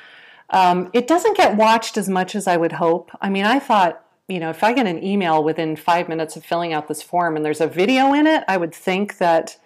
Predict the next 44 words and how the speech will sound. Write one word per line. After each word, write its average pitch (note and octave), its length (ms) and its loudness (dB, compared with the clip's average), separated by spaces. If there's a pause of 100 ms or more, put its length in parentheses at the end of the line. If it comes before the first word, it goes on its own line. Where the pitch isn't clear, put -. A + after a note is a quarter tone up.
(320)
they'd F3+ 180 0
watch D#3+ 380 2
it A3 360 -2
sooner. A3+ 440 0
So A3+ 160 -4
I G3 140 2
don't, G#3+ 260 -2 (240)
I G3+ 100 -2
don't F3 120 -2
know E3 120 0
if D#3 100 -10
people F3 260 0
just, - 380 -4
they D#3+ 100 6
don't C#3+ 180 0
check - 220 -4
their C#3 160 -2
email F#3+ 320 2
that F3+ 200 0
frequently E3+ 480 -4
or E3 80 2
they're D3+ 140 0
putting D#3+ 320 -2
in D#3+ 120 0
their D3+ 280 -2 (580)
spam E3+ 640 0
email E3+ 360 2
address E3 340 2
that E3 160 -4
they E3 140 2
use D#3+ 340 0
to - 160 -10
get D#3+ 160 0
on D#3 140 0
lists D#3 400 -2
or E3 80 0
whatever. D#3 400 0
But F3+ 340 4
when G3+ 220 2
it G#3+ 80 0
gets G3+ 260 0
watched, F3+ 640 2 (460)
they F#3 100 2
usually E3 720 2